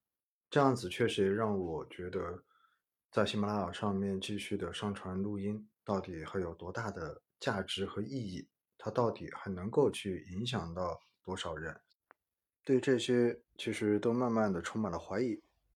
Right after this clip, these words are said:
尤其是看到在平台上面很多推股票的、搞营销的这些号，反而会有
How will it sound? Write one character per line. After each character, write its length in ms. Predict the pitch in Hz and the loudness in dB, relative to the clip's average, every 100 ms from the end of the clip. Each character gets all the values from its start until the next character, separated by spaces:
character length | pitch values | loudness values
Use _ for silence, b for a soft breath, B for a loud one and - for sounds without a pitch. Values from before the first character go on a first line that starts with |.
| _ _ _ _ _ _ | _ _ _ _ _ _
尤 180 | 117 127 | 4 6
其 160 | 123 | 8
是 240 | 117 123 110 | 8 6 6
看 280 | - 120 110 | 4 4 6
到 320 | 110 101 - B B B B B _ | 8 6 2 B B B B B _
在 360 | - 107 104 98 | 4 6 6 2
平 180 | - 104 | 0 0
台 120 | 104 | 0
上 220 | 98 104 | 2 2
面 260 | 101 95 90 | 2 0 -2
很 220 | 92 85 | -4 -4
多 480 | 87 95 95 92 - | 0 2 2 0 -4
推 240 | - 104 | -4 -4
股 160 | 104 - | -2 -6
票 360 | - - 113 95 | -4 2 2 2
的、 240 | 85 - b b b b b b _ _ _ _ | -4 -8 b b b b b b _ _ _ _
搞 160 | - 90 | -2 0
营 160 | 98 | 0
销 280 | 104 113 117 | 2 4 6
的 280 | 95 78 - _ _ | 4 0 -8 _ _
这 220 | - 107 | 4 4
些 180 | 98 101 | 4 2
号， 380 | 98 - 95 - _ _ _ - | 0 2 0 0 _ _ _ -10
反 180 | - 92 | -4 -2
而 320 | 92 101 98 | 0 2 0
会 240 | - - 104 | -2 2 4
有 340 | 98 92 90 | 4 0 -4